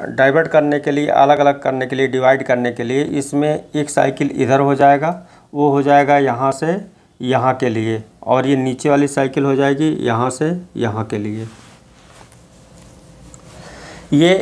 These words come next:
एनोड है और ये कैथोड है। अब कैथोड पे हमारा ये, जैसे ये साइकिल आएगी तो ये यहाँ पे चला आएगा, और ये उस समय जब यहाँ पे पॉजिटिव है तो यहाँ पे इस डायरेक्शन में ये नेगेटिव होगा, यानी ये न्यूट्रल होगा।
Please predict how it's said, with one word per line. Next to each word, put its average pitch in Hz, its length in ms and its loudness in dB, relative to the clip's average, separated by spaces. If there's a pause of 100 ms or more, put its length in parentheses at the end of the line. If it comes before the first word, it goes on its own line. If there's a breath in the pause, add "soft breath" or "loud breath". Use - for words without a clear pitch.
एनोड 147 380 4
है 180 240 0
और 143 220 2
ये 151 200 0
कैथोड 123 500 -2
है। 107 160 -6 (580)
अब - 200 0
कैथोड 151 440 0
पे 175 140 2 (120)
हमारा 143 400 2
ये, 156 180 2 (100)
जैसे 139 360 -2
ये 151 200 -2
साइकिल 135 400 0
आएगी 131 380 0
तो 175 160 -4
ये 139 240 2
यहाँ 131 200 0
पे 139 120 -4
चला 131 300 2
आएगा, 135 340 -2 (580 loud breath)
और 139 260 4
ये 147 460 -2
उस 160 220 -4
समय 156 260 0
जब 143 180 0
यहाँ 143 260 2
पे 151 200 -2
पॉजिटिव 135 460 -2
है 175 220 0
तो 151 140 -4
यहाँ 139 340 0
पे 151 260 0 (200)
इस 139 180 -6
डायरेक्शन 139 500 2
में 147 160 0
ये 156 300 -2 (360 soft breath)
नेगेटिव 127 480 0
होगा, 113 300 0
यानी 120 320 0
ये 139 260 2
न्यूट्रल 131 380 -2
होगा। 107 280 -4